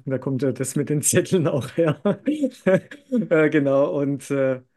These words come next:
nee, da ist die drei D-Welten sicherlich ein, ein super Instrument dafür. Ähm, jetzt noch eine kleine Frage auch für die, äh, Zuhörer.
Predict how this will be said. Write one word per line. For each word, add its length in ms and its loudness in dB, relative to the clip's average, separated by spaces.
nee, 160 -2
da 140 0
ist 200 -6
die 260 -4
drei 200 -4
D-Welten 480 -4
sicherlich 500 -4
ein, 200 -4
ein 240 -6
super 340 -4
Instrument 580 -6
dafür. 360 -4
Ähm, 680 -2
jetzt 240 -4
noch 140 2
eine 100 -2
kleine 280 -2
Frage 500 -4
auch 120 -2
für 180 -6
die, 380 -4
äh, 320 -4
Zuhörer. 580 -4